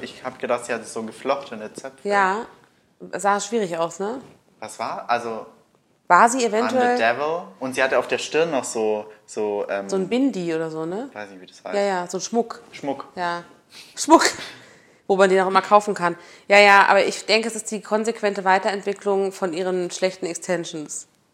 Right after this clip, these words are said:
Speaker 2: Also zwei Punkt null jetzt einfach nochmal.
Speaker 1: Sabrina zwei Punkt null.
Speaker 2: Sabrina hat ja auch gesagt, sie hätte den Sieg ganz dringend gebraucht, weil sie Schulden hat. Die Frage ist, wo kommt sie jetzt noch unter? Das hatten wir neulich schon mal. Was kommt denn jetzt noch? Wieder back to Druckerpatronen?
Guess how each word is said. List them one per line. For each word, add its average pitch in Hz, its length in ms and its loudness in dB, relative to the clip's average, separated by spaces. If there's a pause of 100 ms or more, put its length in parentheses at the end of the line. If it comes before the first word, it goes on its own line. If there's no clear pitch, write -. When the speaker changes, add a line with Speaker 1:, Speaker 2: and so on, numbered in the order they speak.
(320)
Speaker 2:
Also 190 160 -4
zwei 208 280 8
Punkt 214 360 0
null 202 160 6
jetzt 175 240 6
einfach 160 260 -4
nochmal. 151 420 -4
Speaker 1:
Sabrina 123 520 -2
zwei 110 260 0
Punkt 110 340 -12
null. 98 200 -12
Speaker 2:
Sabrina 214 360 4
hat 226 100 2
ja 214 100 6
auch 208 60 -6
gesagt, 214 300 0
sie 214 80 -2
hätte 208 140 -4
den 190 220 -2
Sieg 202 240 -10
ganz 214 300 0
dringend 208 260 -2
gebraucht, 190 420 2
weil 190 100 -2
sie 180 120 -8
Schulden 233 440 -2
hat. 277 280 -8 (680)
Die 185 80 -8
Frage 202 280 2
ist, 202 100 -8
wo 208 80 -2
kommt 202 240 -2
sie 202 80 -4
jetzt 196 180 -2
noch 170 120 -4
unter? 156 520 -6
Das - 100 -12
hatten 208 200 -2
wir 196 80 0
neulich 196 240 2
schon 190 100 -2
mal. 175 80 0
Was 180 180 0
kommt - 260 -2
denn 175 120 -4
jetzt 156 240 -6
noch? 147 240 -4 (440)
Wieder 208 200 4
back 208 280 2
to 214 120 0
Druckerpatronen? 262 1000 0